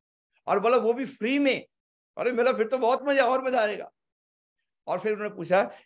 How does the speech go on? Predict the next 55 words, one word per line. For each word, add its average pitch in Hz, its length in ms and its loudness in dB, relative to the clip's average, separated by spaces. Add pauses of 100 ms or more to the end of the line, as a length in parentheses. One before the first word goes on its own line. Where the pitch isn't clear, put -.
"इंद्रपाल 185 360 0
जी, 202 80 0
कभी 180 180 -4
फाइव 156 240 0
स्टार 175 160 2
होटल 165 160 -6
में 175 120 0
रहे 165 120 2
हो?" 165 220 -8 (1080)
<laughs> - 100 -20
मैं 185 180 -8
कहा, 185 100 0
"नहीं 151 180 -4
सर।" 117 200 -6 (280)
अंदर 185 260 4
तक 202 100 4
भी 208 120 0
नहीं 208 100 0
गए 170 120 4
कभी, 120 280 -6 (680)
अंदर 185 260 2
घुसे 160 300 4
भी 220 120 6
नहीं 220 180 6
कभी। 156 260 2 (360)
और 170 100 6
उस 185 140 -2
टाइम 214 160 0
क्या 220 160 4
है, 254 140 -4
गवर्नमेंट 165 360 -4
जॉब 190 280 0
पन्द्रह 165 300 2
साल 170 180 2
हो 143 80 0
चुकी 113 240 -14
थी। - 140 -20 (760)
मैंने 165 180 -2
पूछ-, 185 260 -6
मेरे 185 180 0
को 190 100 2
पूछ 190 280 -6
रहे 202 100 4
हैं 208 160 0
कि, 214 80 -10
"कभी 185 480 -4 (220)
फाइव 165 140 4
स्टार 202 200 4
होटल 190 220 -4
में 202 140 0
रहे 202 120 2
हो?" 220 80 2
तो 208 120 -10
मैंने 175 160 -4
कभी 180 380 -6